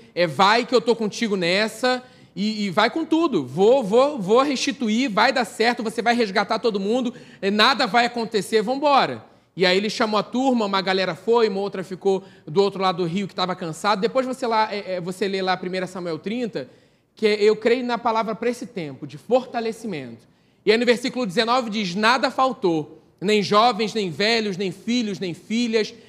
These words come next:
nem bens, nem qualquer outra coisa que fora levada. Davi recuperou tudo." Tudo foi recuperado. O inimigo roubou,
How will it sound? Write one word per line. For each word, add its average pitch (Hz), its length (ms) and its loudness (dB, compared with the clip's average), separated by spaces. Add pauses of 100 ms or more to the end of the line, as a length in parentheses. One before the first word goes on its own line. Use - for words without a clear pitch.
(120)
nem 220 260 2
bens, 220 600 0 (240)
nem 240 240 4
qualquer 240 540 2
outra 262 360 4
coisa 233 460 2
que 233 120 -8
fora 233 320 0
levada. 143 720 -4 (240)
Davi 185 960 2
recuperou 196 1300 2 (220)
tudo." 190 640 6 (1080)
Tudo 359 460 4
foi 302 300 4
recuperado. 175 960 2 (800)
O 226 120 6
inimigo 254 460 6
roubou, 254 920 2